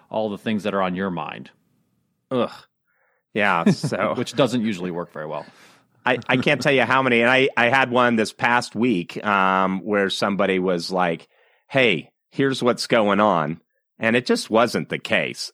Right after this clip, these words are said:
Speaker 2: And, but yeah, I, we couldn't really get anywhere because it was just, and that, like, that's an example we we're talking earlier. Sometimes the other person doesn't know this stuff.
Speaker 1: Mm-hmm.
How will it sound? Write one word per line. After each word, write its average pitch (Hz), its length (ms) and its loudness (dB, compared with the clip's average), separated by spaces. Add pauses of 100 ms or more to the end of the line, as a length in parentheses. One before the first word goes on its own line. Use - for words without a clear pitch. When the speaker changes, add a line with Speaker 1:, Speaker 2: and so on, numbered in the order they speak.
Speaker 2:
And, 98 560 0 (840)
but 139 180 0
yeah, 147 240 2
I, 131 200 2 (320)
we 143 100 0
couldn't 165 320 0
really 135 260 2
get 120 360 0
anywhere 92 520 2
because 95 400 -2
it 90 120 -4
was 87 300 -6
just, 98 320 -6
and 104 120 -2
that, 123 220 0
like, 107 180 -2
that's 117 180 -2
an 113 80 -2
example 95 400 -2
we 92 60 0
we're 92 80 0
talking 90 380 -4
earlier. 101 340 0
Sometimes 135 560 -2
the 95 160 0
other 98 160 0
person 87 460 -4
doesn't 78 400 -8
know 76 220 -6
this 62 200 -12
stuff. - 340 -10 (460)
Speaker 1:
Mm-hmm. 107 80 -10